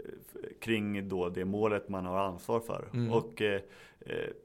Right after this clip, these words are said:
Speaker 1: syftet, då, det som jag då, eh, vill ha fram med det här är väl helt enkelt att man får kanske en,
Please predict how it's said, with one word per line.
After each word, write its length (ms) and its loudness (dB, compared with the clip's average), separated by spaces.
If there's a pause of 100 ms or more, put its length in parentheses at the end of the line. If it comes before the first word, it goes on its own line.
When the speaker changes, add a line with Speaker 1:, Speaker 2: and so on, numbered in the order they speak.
(180)
Speaker 1:
syftet, 640 2
då, 240 -2
det 180 2
som 220 0
jag 160 4
då, 60 4
eh, 60 4 (760)
vill 140 -2
ha 80 0
fram 240 0
med 100 2
det 40 0
här 140 -2
är 160 -2
väl 140 -6
helt 220 -6
enkelt 240 -10
att 140 -10
man 140 -6
får 180 -4
kanske 340 -6
en, 320 -4